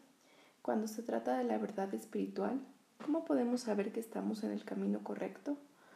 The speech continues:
Una manera es haciendo las preguntas correctas, el tipo de preguntas que nos ayudan a meditar sobre nuestro progreso y evaluar cómo nos está yendo.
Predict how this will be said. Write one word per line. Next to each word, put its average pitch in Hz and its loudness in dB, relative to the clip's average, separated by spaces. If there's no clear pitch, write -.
Una 277 6
manera 240 2
es 233 -2
haciendo 214 0
las 214 0
preguntas 185 -2
correctas, - -4
el 202 2
tipo 233 -4
de 240 2
preguntas 220 -2
que - -6
nos 208 -2
ayudan 202 0
a - -4
meditar - -2
sobre 226 -4
nuestro 214 -2
progreso 214 0
y 208 0
evaluar 220 0
cómo - 0
nos 110 -2
está - -8
yendo. 262 0